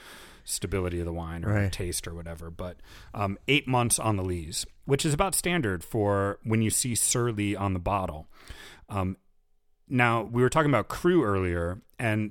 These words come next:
Speaker 1: the cru are basically these small communes and villages that are along the river, uh, the two rivers, the Sèvre and the Main River. And there's, like, Clisson,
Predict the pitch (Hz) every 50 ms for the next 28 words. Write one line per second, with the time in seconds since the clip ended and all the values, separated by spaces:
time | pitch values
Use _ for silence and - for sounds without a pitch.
0 | 123 123 120 - - - 220 233 233 185 143 127 127 135 127 - - 135 127 117
1 | 107 104 95 - - 131 123 117 110 - - 117 110 110 110 110 110 95 101 95
2 | 90 92 95 101 107 101 120 131 139 139 131 - 107 104 98 98 - - 101 98
3 | 95 92 95 98 101 104 104 101 101 95 90 95 98 98 101 101 98 95 95 95
4 | 92 - - - - _ _ _ - - - 92 90 90 90 90 - - 139 120
5 | 104 110 110 95 90 85 80 82 - - 104 95 - - 113 104 98 104 101 98
6 | - - 95 95 92 92 92 92 95 90 90 87 87 92 90 82 80 78 90 -
7 | - - - - - - - - - - - 117 101 98 95 95 95 92 92 92
8 | 92 95 - - - - 110 104 98 95 87 101 104 95 90 - _ - - 107
9 | 92 - - - 147 143 147 147 143 143 143 139 139 143 147